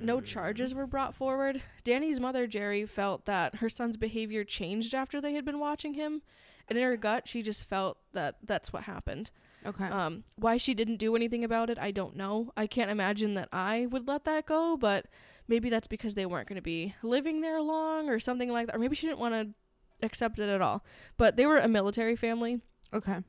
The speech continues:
Speaker 1: So they moved around a lot and didn't really plant roots anywhere for an extended period of time.
Speaker 2: Mm-hmm.
Speaker 1: And maybe she didn't report it because she didn't wanna believe that it was happening, or maybe she had zero proof.
Speaker 2: Right.
Speaker 1: I don't know that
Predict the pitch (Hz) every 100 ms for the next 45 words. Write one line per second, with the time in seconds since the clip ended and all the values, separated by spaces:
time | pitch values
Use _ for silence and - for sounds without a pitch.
0 | - 220 226 240 214 202 208 220 226 220
1 | 226 - - _ 214 196 190 - 220 208
2 | 220 214 - - 226 190 - 202 208 220
3 | - - - 214 220 220 220 220 214 190
4 | - - - 190 196 196 202 226 208 196
5 | - 190 202 214 233 - 247 208 208 196
6 | 220 214 208 208 - 220 220 - 262 240
7 | 240 233 233 226 - 233 240 226 226 233
8 | 233 220 214 214 220 220 220 214 190 220
9 | 262 262 143 139 208 233 - 202 202 202
10 | 202 226 247 240 240 226 214 220 220 202
11 | 240 160 - - _ - - 196 180 147
12 | 92 196 - - 220 262 - 233 247 247
13 | 226 202